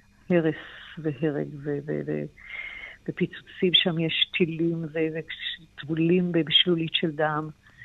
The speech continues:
אה, וזה איזושהי עבודה אבסטרקטית ש-, שמעבירה תחושות של בטן,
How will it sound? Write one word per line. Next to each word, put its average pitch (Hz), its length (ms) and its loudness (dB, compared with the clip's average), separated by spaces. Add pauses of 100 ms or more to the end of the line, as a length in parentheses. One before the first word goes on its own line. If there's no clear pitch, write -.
(960)
אה, 151 40 0 (460)
וזה 175 260 4
איזושהי 196 500 4 (320)
עבודה 165 360 6
אבסטרקטית - 800 -2
ש-, - 140 2 (920)
שמעבירה 160 580 4
תחושות - 480 -2 (100)
של - 240 0
בטן, 170 420 -2